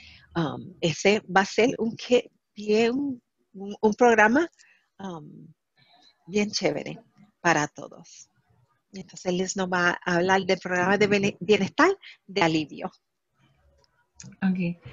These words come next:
Speaker 2: so este es, no necesita soporte para el cuerpo, para los dolores,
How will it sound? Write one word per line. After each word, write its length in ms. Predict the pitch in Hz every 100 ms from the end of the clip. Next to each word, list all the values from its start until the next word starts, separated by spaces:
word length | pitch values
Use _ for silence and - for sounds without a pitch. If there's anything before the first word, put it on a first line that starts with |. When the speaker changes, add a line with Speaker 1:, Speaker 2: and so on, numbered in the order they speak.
| - - -
Speaker 2:
so 180 | - 156 -
este 960 | 220 277 - - - 180 160 196 233 - - _ _ -
es, 400 | 180 180 - - -
no 180 | 196 196
necesita 560 | 214 202 202 202 190 185
soporte 420 | 185 185 185 185
para 220 | 185 165
el 60 | 160
cuerpo, 440 | - 214 214 214 208
para 220 | 165 160
los 180 | 156 156
dolores, 840 | 156 170 190 202 202 202 196